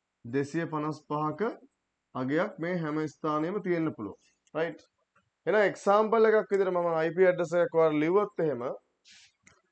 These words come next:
මෙන්න මේක අයි පී ඇඩ්‍රස් එකක්. පහයි ඩොට් පහයි ඩොට්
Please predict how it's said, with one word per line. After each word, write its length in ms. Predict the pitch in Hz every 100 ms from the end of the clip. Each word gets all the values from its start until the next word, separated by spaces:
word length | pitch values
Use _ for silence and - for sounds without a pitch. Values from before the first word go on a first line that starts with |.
| _
මෙන්න 200 | 135 160
මේක 240 | 170 160 165
අයි 180 | 180 160
පී 160 | 156
ඇඩ්‍රස් 300 | 143 127 120
එකක්. 140 | 113 107 -
පහයි 500 | - 127 135 139 160 190 190 -
ඩොට් 540 | 156 180 220 226 _ _ - _ _ -
පහයි 500 | 123 127 135 143 160 156
ඩොට් 420 | - 156 220 233